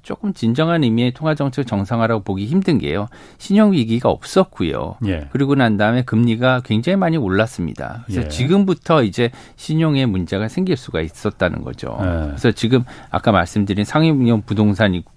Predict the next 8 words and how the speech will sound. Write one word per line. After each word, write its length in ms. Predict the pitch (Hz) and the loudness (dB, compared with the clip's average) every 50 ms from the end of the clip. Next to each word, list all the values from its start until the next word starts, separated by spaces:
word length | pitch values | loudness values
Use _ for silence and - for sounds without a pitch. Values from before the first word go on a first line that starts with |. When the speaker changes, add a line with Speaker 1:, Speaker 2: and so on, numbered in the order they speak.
| - - - - - 73 | -14 -14 -12 -12 -10 -6
Speaker 2:
예, 480 | - 95 85 80 127 95 92 104 104 92 | -4 -4 -2 -2 -2 -2 -4 -6 -8 -6
예. 20 | 85 | -2
Speaker 1:
우리나라의 460 | 113 117 120 127 123 113 110 104 107 | 2 2 4 4 4 4 4 2 0
피에프 420 | - - - 180 160 156 - - 127 | 0 -2 -2 0 0 0 0 -2 0
문제든 800 | 104 95 92 - - - 101 107 104 95 - 80 76 95 127 147 - - 107 | 0 0 -2 -4 -8 -6 0 0 0 0 0 -4 -4 -4 -6 -6 -8 -8 -8
Speaker 2:
예. 60 | 90 85 | -4 0
Speaker 1:
모두 280 | 123 143 156 - 208 | 0 0 2 2 2
다 200 | 180 196 190 185 | 4 4 4 2